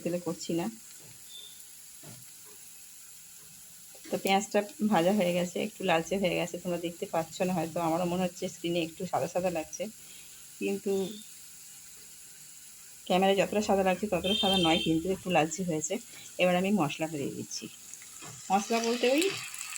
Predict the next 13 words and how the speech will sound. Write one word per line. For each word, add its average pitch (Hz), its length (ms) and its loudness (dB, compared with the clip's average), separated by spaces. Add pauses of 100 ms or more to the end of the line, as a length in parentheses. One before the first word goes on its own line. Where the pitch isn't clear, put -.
(140)
একই 214 240 2
ব্যাপার, 180 240 6 (100)
ধনে 165 280 6
জিরে, 170 200 6 (120)
লঙ্কা, 151 340 2 (120)
হলুদ, 160 300 2 (840)
এই 180 100 2
সমস্ত 151 280 0 (100)
আর 131 140 0
কি, - 80 -2 (720)
আদা। 143 180 4 (1800)
চলো 208 220 6 (280)
এটা 190 140 0